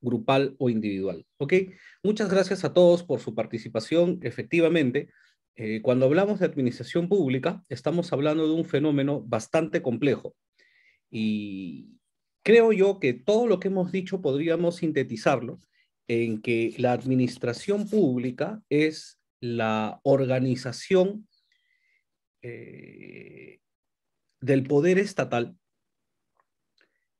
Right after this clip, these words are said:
cuya principal tarea es la ejecución de prestaciones públicas a favor de la ciudadanía. Por ejemplo, ¿a qué nos referimos cuando hablamos de prestaciones públicas?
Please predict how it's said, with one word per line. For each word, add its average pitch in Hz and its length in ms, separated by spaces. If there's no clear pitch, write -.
cuya 165 340
principal 165 680
tarea 165 460
es 160 240
la 160 100
ejecución 151 640
de 160 80
prestaciones 147 800
públicas 165 800
a 117 100
favor 127 440
de 127 80
la 123 120
ciudadanía. 92 720
Por 110 120
ejemplo, 110 520
¿a 120 140
qué 190 160
nos 190 160
referimos 165 520
cuando 123 240
hablamos 143 380
de 131 80
prestaciones 127 760
públicas? - 920